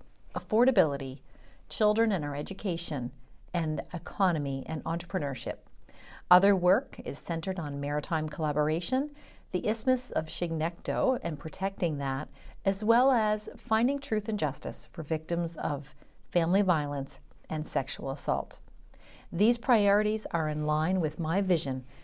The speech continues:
for a positive, vibrant communities here in Cumberland North.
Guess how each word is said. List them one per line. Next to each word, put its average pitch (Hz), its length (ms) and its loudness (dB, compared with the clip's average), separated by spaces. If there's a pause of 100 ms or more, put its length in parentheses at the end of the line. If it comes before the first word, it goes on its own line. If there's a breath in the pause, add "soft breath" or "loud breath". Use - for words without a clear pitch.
(140 soft breath)
for 160 300 0
a 147 120 -4
positive, 214 800 4 (180)
vibrant 165 520 4
communities 151 800 -2 (140)
here 147 380 0
in 160 240 -4
Cumberland 156 480 -2
North. 120 380 -4